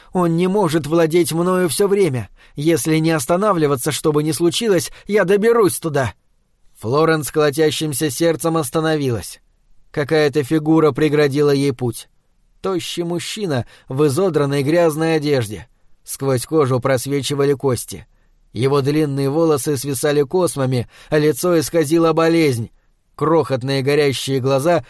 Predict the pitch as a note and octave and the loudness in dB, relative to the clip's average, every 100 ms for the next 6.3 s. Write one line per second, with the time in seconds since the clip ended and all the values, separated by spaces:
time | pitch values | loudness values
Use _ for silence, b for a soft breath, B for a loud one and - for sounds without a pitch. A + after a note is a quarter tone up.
0 | b - C3 E3 E3+ E3 F#3+ D3 - B2 | b -6 0 2 2 2 0 2 0 2
1 | F#3 F3 C#3 F#3+ F#3 E3+ F3 D#3+ F3 D#3+ | 2 2 2 0 0 0 0 2 2 2
2 | G3 F3 B2 C3+ A2+ b b - E3+ E3 | -2 -4 -2 -2 -4 b b -8 0 0
3 | B2+ E3 D#3+ D3 C#3+ C3 F3+ B2 b - | 2 0 2 2 0 0 0 0 b -8
4 | C3 E3 D3+ F3 E3 D#3+ - D#3+ D#3 F3 | 0 0 2 0 2 2 0 0 2 2
5 | E3+ B2+ D#3 D#3+ D3+ D3+ C#3+ - D#3 C3+ | 2 0 -2 -2 0 -2 -2 -4 -4 -2
6 | C3 A2+ G2+ | -2 -4 -6